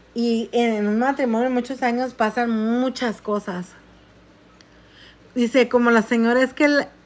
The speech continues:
es la que monetiza, es lo que hace diferente. Pues él,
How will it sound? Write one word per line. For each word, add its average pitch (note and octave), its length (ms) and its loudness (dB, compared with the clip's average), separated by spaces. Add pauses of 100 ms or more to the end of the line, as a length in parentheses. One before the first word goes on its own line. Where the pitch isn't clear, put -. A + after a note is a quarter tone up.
(180)
es A#3+ 160 2
la C4 240 2
que B3 320 0 (920)
monetiza, A3+ 800 2
es A#3+ 60 4
lo A#3+ 180 0
que A3 140 -2
hace G3+ 240 -2
diferente. G3 720 -4 (1200)
Pues D#4 180 4 (300)
él, D#4+ 220 4